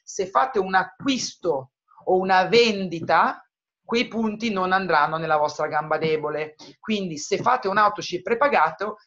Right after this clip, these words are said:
ricordatevi in quei mesi di non comprare dal vostro negozio. Se vendete, pace e amen, tanto se vendete guadagnate dei soldi, chi se ne frega se quei punti non vanno nella gamba debole. Ma se invece dovete fare degli acquisti, ok?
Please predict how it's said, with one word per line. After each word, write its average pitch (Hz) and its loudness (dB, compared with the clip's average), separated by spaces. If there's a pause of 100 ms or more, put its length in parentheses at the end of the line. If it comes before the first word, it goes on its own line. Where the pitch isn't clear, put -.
ricordatevi 214 -2
in 254 -4
quei 202 2
mesi 190 -6 (240)
di 208 -6
non 269 2
comprare 165 2
dal 165 0
vostro 151 -4
negozio. 165 0 (300)
Se - -14
vendete, 185 0
pace 143 -2
e 151 2
amen, 135 2
tanto 139 -4
se 135 -10
vendete 147 -2
guadagnate 131 0
dei 151 -4
soldi, 135 0
chi - -16
se 127 -12
ne 123 -10
frega 123 -6
se 131 -10
quei 123 -12
punti 131 -14
non 127 -10
vanno 123 -2
nella 123 -6
gamba 123 -6
debole. 123 0 (360)
Ma 165 -2
se 214 -4
invece 233 0
dovete 214 4
fare 190 4
degli 156 -4
acquisti, 170 -4 (600)
ok? 151 0